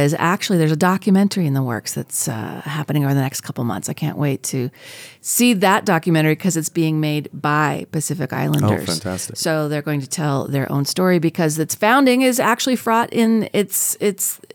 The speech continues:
Speaker 1: time when it was set. There was racism involved as well
Speaker 2: Yeah.
Speaker 1: as religion 'cause it's out in
Speaker 2: Right.
Speaker 1: Skull Valley, right?
Speaker 2: Right. There was a,
Speaker 1: And
Speaker 2: there
Speaker 1: they
Speaker 2: was
Speaker 1: made
Speaker 2: a
Speaker 1: it bloom.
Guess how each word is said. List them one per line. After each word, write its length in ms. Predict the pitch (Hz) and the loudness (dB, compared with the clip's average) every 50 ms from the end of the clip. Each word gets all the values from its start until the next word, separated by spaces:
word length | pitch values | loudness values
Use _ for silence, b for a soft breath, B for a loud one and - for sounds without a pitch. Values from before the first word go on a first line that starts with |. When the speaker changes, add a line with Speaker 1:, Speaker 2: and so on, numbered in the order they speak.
| _ | _
Speaker 1:
time 460 | _ - 196 180 170 170 170 185 202 190 - | _ -2 0 0 0 0 -2 -2 -6 -6 -2
when 120 | 208 190 | 0 0
it 80 | 185 - | 0 2
was 140 | - 185 175 | 0 -2 -2
set. 320 | - - 165 175 190 - B B B B B B B | 0 -2 -2 -2 -4 -6 B B B B B B B
There 120 | - 175 175 | 0 2 2
was 160 | 180 170 165 | 2 2 2
racism 460 | 165 165 170 165 - 175 165 175 160 | 0 0 0 2 0 0 0 2 0
involved 520 | 165 165 165 156 156 156 160 165 175 175 | 0 0 0 0 0 -2 -2 -2 -2 -2
as 120 | 175 151 175 | -2 -2 0
well 180 | 151 156 156 | 2 2 4
Speaker 2:
Yeah. 60 | 160 160 | 4 2
Speaker 1:
as 120 | 156 156 | 0 0
religion 540 | 160 165 160 156 156 151 151 165 170 185 190 B B B B B B B | 0 0 2 2 0 0 2 2 2 2 2 B B B B B B B
'cause 160 | - 233 214 | 0 0 2
it's 80 | 240 | 4
out 100 | 285 302 | 4 4
in 20 | 330 | 4
Speaker 2:
Right. 80 | 339 | 2
Speaker 1:
Skull 240 | 302 - 359 359 370 | 2 4 4 4 6
Valley, 400 | 359 370 320 - 330 - 202 156 | 6 4 2 4 4 4 2 4
right? 340 | 135 170 214 269 339 - - - - | 2 2 2 2 0 -2 -6 -4 0
Speaker 2:
Right. 420 | 104 104 107 101 90 82 - - - _ | 2 4 4 4 4 2 0 -4 -12 _
There 200 | - 120 123 120 | 2 4 6 6
was 160 | - - 208 | 6 6 6
a, 60 | - | 4
Speaker 1:
And 100 | 101 98 | 6 6
Speaker 2:
there 80 | 196 120 | 6 6
Speaker 1:
they 60 | 110 | 6
Speaker 2:
was 80 | - 208 | 6 6
Speaker 1:
made 140 | 214 - 220 | 6 6 6
Speaker 2:
a 20 | |
Speaker 1:
it 80 | 247 185 | 4 4
bloom. 440 | 208 208 226 262 294 285 247 175 | 6 6 6 6 6 6 4 2